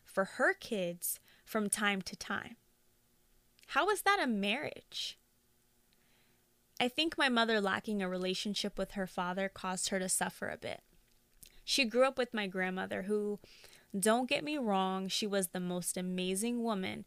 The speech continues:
but she was controlling. Even up until my mom was twenty-seven years old, she wanted to control what she wore, who she hung out with, what she spent her money on. My mom even had a curfew and wasn't allowed to stay out with men,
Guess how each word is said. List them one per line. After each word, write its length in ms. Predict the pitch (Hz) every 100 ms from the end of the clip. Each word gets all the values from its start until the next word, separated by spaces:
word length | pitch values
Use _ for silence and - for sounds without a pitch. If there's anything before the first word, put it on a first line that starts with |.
| - - -
but 220 | 190 190
she 260 | - - 240
was 680 | 220 202 196 196 202 - -
controlling. 840 | - 196 208 - - 107 - 240 - _ _ - - -
Even 320 | 254 285 269
up 120 | 254
until 300 | 214 - 214
my 140 | 190 180
mom 240 | 175 185
was 160 | 180 -
twenty-seven 720 | - 196 208 196 196 190 185
years 260 | 180 185
old, 300 | 180 - - - - - -
she 180 | -
wanted 300 | 233 220 208
to 100 | -
control 480 | 208 202 185 196 180
what 160 | 175 -
she 220 | - 196
wore, 580 | 202 302 285 214 190 190 - -
who 160 | - 247
she 280 | - - 196
hung 320 | 190 175 185
out 200 | 294 277
with, 320 | 226 196 190
what 140 | 208 -
she 140 | 202
spent 360 | - - 180 -
her 120 | 180
money 360 | 180 247 285
on. 320 | 196 196 - - - - -
My 140 | 285
mom 200 | 311 320
even 220 | 311 277
had 220 | 247 247
a 80 | 190
curfew 560 | - - 277 - 190 185
and 160 | 190
wasn't 280 | 190 208 220
allowed 280 | 202 196 190
to 80 | 190
stay 260 | - 202
out 140 | 190 202
with 180 | 190 196
men, 480 | 190 196 226 302